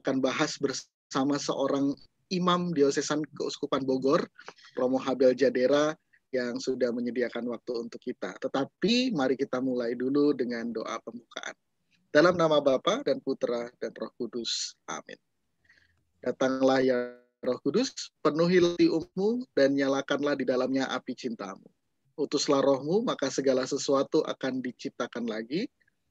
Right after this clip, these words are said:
dan engkau akan membaharui muka bumi. Ya Allah, engkau telah mengajar hati umatmu dengan terang Roh Kudus. Berilah supaya dalam roh yang sama ini kami senantiasa berpikir benar dan bijaksana,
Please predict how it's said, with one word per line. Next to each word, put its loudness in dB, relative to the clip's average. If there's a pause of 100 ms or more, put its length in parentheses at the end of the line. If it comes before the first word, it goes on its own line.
(140)
dan 4
engkau 2
akan 0
membaharui 4
muka -4
bumi. -8 (720)
Ya 2
Allah, 2
engkau 0
telah 0
mengajar 0
hati -2
umatmu -2
dengan -2
terang 0
Roh 0
Kudus. -4 (360)
Berilah 6
supaya 6
dalam 6
roh 2
yang 0
sama -2
ini 0
kami -2
senantiasa 0
berpikir -2
benar -2
dan -2
bijaksana, -4